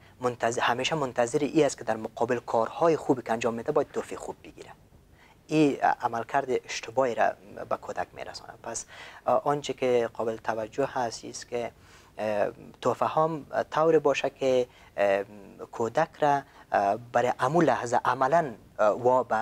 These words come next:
کارهای ام-، بهتر بسازه، نه ای که منتظری باشه که، اه، برای آیندهش کارساز باشه، برای از که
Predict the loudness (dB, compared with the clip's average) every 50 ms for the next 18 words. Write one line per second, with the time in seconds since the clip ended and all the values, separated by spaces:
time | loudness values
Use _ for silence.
0 | 4 2 2 2 -2 -6 -6 -6 -6 -8 -4 -2 -2 0 0 -2 -4 -6 -10 -12
1 | -16 -16 -10 -6 -6 -4 -4 -6 -10 -8 -8 -8 -4 -2 -2 -2 -2 -4 -10 -12
2 | -12 -10 -8 -4 0 2 2 2 0 0 -2 -2 -2 -2 -4 -16 -20 -16 -8 -2
3 | -2 -2 0 -2 -6 -2 0 -2 0 0 -2 -2 -2 -2 0 0 0 0 -2 -8
4 | -8 -4 -4 -4 -4 -4 -8 -20 -20 -12 -4 0 0 0 0 0 0 0 2 2
5 | 2 2 0 0 0 2 4 4 4 4 2 -2 -4 -4 -4 -4 -4 -4 -4 -4
6 | -8 -10 -8 -8 -10 -8 -8 -6 -6 -6 -6 -6 -8 -10 -6 -4 -4 -4 -4